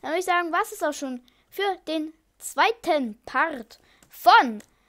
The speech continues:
Minecraft. <laughs> Dann war's es auch schon für den zweiten Part von Minecraft City. Und ja, wenn's euch gefallen hat,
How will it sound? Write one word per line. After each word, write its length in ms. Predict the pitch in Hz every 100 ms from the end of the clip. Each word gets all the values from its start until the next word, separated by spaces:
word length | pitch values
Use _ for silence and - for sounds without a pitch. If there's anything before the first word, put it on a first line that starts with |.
| _ -
Minecraft. 2250 | 480 330 247 240 220 220 214 214 214 214 220 226 233 240 208 220 254 262 247 254 262 269 247 -
<laughs> 260 | 269 - - _ _ _ _ _ _ _ _ _ _ _ _
Dann 200 | 311 359
war's 200 | 311 302
es 60 | 294
auch 80 | 294
schon 160 | 294
für 140 | 277 320
den 200 | 339 349 _ _ _
zweiten 260 | - 392 349
Part 280 | 254 269 -
von 280 | - 254 185 -
Minecraft 1700 | 392 - 208 165 156 85 95 113 131 135 254 277 294 311 330 339 370 - _
City. 600 | - - 349 311 226 202 _ _ _ _ _ _ _ _
Und 280 | - 240 240
ja, 240 | 302 233 196 _ _ _ _ - _ _ _ _ _ _ _ _ _ _
wenn's 180 | 320 466
euch 120 | 494
gefallen 260 | 453 427 381
hat, 160 | 370